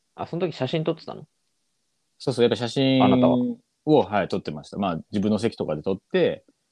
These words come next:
Speaker 2: まあ、最後はあの花束贈呈とかのところは、ちょっと暗くなるから、あの、
Speaker 1: うん。
Speaker 2: 端っこの方に、壁側の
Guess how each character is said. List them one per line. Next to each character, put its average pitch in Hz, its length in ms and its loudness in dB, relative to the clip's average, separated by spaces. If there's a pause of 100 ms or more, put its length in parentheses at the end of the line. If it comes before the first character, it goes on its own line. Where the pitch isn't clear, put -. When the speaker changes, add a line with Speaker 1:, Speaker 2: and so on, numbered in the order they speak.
(120)
Speaker 2:
ま 208 60 -2
あ、 - 40 0
最 170 220 4
後 101 60 2
は 85 80 2
あ - 20 -4
の 85 80 -4
花 98 140 -4
束 104 180 -2
贈 104 120 0
呈 - 180 -6
と 82 100 -8
か 80 80 -6
の 78 60 -6
と - 80 -14
こ 101 100 -6
ろ 113 80 -2
は、 139 320 0 (440)
ち 123 60 -2
ょ - 20 -4
っ - 20 -4
と 92 80 -8
暗 - 220 4
く 107 80 0
な 107 100 0
る - 60 -6
か - 140 -6
ら、 165 200 -6 (300)
あ - 80 -14
の、 85 100 -12
Speaker 1:
う 214 60 -8
ん。 - 200 -8
Speaker 2:
端 104 200 -8
っ - 40 -16
こ 98 100 -4
の 90 80 -2
方 85 140 0
に、 69 240 -10 (1120)
壁 95 220 2
側 87 180 4
の 87 160 -4